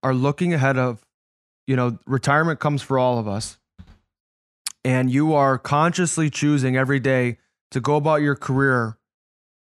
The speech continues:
in a way so that you will not have any regrets. You are not missing the moment. And I hope, you know, I don't know if that's obvious to you, um, but I, uh,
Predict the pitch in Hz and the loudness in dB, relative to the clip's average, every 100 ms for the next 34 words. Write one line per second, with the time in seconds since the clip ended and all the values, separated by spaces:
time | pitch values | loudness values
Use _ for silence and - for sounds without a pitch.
0 | _ - 135 131 139 - 135 131 123 127 | _ -2 0 2 0 0 -2 0 0 0
1 | 127 131 131 123 120 117 110 107 120 95 | 2 2 2 0 0 -2 -4 -6 -6 -6
2 | - - _ - 139 143 135 151 160 143 | -8 -18 _ -4 0 2 2 2 2 0
3 | _ _ _ - 139 143 143 131 120 117 | _ _ _ -4 -2 0 0 0 0 0
4 | 120 110 - _ _ _ _ _ 135 127 | 0 -2 -6 _ _ _ _ _ -2 0
5 | 127 151 170 - _ _ _ _ _ _ | 2 2 0 -4 _ _ _ _ _ _
6 | _ - - _ _ _ - 139 135 139 | _ -20 -20 _ _ _ -4 0 2 2
7 | 156 151 120 135 - - 135 143 151 139 | 2 0 0 -2 -2 0 2 2 0 -2
8 | - 127 127 143 175 196 226 - 127 127 | -4 -2 0 0 0 -2 -6 -2 0 2
9 | 120 120 110 - _ 131 127 - 139 147 | 0 -2 -6 -12 _ -2 -2 -2 0 2
10 | 156 151 143 131 117 | 2 2 2 0 -2